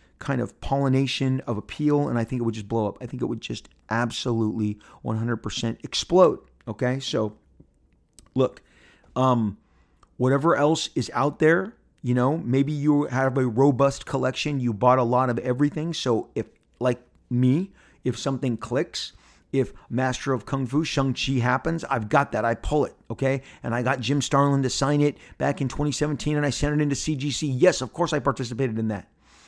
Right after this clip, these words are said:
You know, um, I, I don't have any of my, uh, uh, expensive Moon Knight stuff that went in,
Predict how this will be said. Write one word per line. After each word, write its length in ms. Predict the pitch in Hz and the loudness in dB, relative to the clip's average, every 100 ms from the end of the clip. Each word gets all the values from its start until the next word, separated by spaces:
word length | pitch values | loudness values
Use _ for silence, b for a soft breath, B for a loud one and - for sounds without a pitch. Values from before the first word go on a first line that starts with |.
| b b | b b
You 120 | 123 | 0
know, 280 | 123 131 147 B B B 131 | 2 2 -2 B B B 0
um, 260 | 127 117 - | 0 0 0
I, 140 | 127 | 0
I 100 | 127 | 0
don't 180 | 127 131 | 0 2
have 140 | 131 113 | 0 0
any 280 | 139 156 | 0 2
of 100 | 143 | 0
my, 320 | 127 131 131 - | 0 0 -2 -4
uh, 280 | 113 107 - | -4 -4 -4
uh, 200 | 123 101 | -4 -4
expensive 560 | 123 - 135 127 139 113 | -6 -8 -4 -4 -2 -2
Moon 220 | 120 135 | 0 0
Knight 180 | 135 131 | 0 -2
stuff 380 | - 139 139 - | -2 -2 -4 -8
that 140 | 120 120 | -6 0
went 180 | 135 135 | 2 2
in, 280 | 143 156 | 2 -2